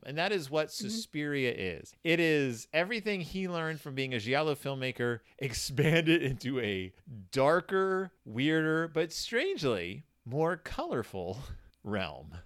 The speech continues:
Speaker 2: I always like colorful horror.
Speaker 1: This is a colorful film.
Speaker 2: I think that it, it's more effective than the normal dark, gritty horror that we see a lot.
Speaker 1: Uh-huh.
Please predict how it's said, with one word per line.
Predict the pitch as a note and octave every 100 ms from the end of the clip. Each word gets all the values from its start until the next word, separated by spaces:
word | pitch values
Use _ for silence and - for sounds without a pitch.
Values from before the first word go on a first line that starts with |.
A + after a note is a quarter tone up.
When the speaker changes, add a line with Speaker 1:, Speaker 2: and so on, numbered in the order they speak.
| - - - -
Speaker 2:
I | F#4+
always | A#4 G4
like | B3 A#3+
colorful | - F#3+ F3+ - F3
horror. | F3+ D3 C#3+
Speaker 1:
This | C#4 D4 - -
is | D#3 B2+
a | A2+ F2+ D#2+ -
colorful | - - G3+ C4+ C4+ C#4
film. | - C3 D#2+ - F3 E3 - _
Speaker 2:
I | A#3
think | D4 E4 -
that | D#4 B3
it, | A3 A3+ -
it's | G#3+ -
more | B3 G#3+
effective | - G3 - A#3 A3 G#3+ _
than | F#3+ G3 F#3+ F#3
the | F#3+
normal | G3 G3 F#3+
dark, | F#3 F3+ F#3 - -
gritty | F3+ F#3
horror | F#3 G#3 G3+
that | G3+ G#3
we | G3+
see | - G#3+
a |
lot. | G#3+ G#3 A3 - - G#2+
Speaker 1:
Uh-huh. | G2 F2